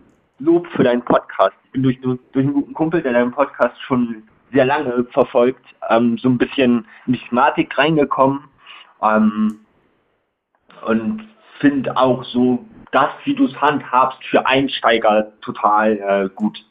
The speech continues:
Und ich hab mir schon andere Podcasts angehört, auf Spotify und dergleichen mehr,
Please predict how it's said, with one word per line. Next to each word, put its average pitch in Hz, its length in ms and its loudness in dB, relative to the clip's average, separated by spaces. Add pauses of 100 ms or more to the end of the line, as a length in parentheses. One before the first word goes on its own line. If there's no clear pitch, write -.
(380)
Und 107 80 -6
ich - 40 0
hab 135 80 0
mir 120 60 -10
schon 135 160 -8
andere 151 220 2
Podcasts - 600 -2
angehört, 147 580 2 (300)
auf 117 180 0
Spotify 139 720 0 (320)
und 117 120 -4
dergleichen 120 420 2
mehr, 120 300 0